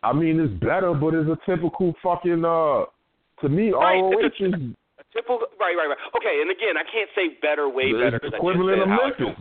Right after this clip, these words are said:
Speaker 2: about it
Speaker 1: just
Speaker 2: and all that stuff.
Speaker 1: now.
Speaker 2: But based on just, you know, I think I'd, <laughs> I'd enjoy R O H. I, I do enjoy R O H when I watch it. Not that I wouldn't enjoy Impact, but it just doesn't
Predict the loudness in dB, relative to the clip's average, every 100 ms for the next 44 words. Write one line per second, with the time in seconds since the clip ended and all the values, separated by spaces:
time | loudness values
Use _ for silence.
0 | -8 -6 -4 -4 -6 -16 -18 -8 0 2
1 | 2 0 -4 -2 -2 -2 -2 -4 -4 -6
2 | -8 -4 -4 -4 -8 -6 -6 -10 _ _
3 | -20 -20 -20 -10 -8 -8 -4 -4 -4 -2
4 | -2 -4 -8 -4 -2 -4 -2 0 0 -2
5 | -4 -4 -8 -10 -14 -20 _ -18 -18 -20
6 | -8 -4 -4 -6 -14 -6 -2 -2 -4 -8
7 | -8 -8 -8 -8 -8 -6 -8 -8 -12 -14
8 | -16 -20 -20 _ -8 -6 -4 -6 -4 -6
9 | -8 -10 -6 -2 0 0 -2 -8 -10 -6
10 | -4 -4 -4 -4 -4 -6 -16 -14 -16 -8
11 | -8 -10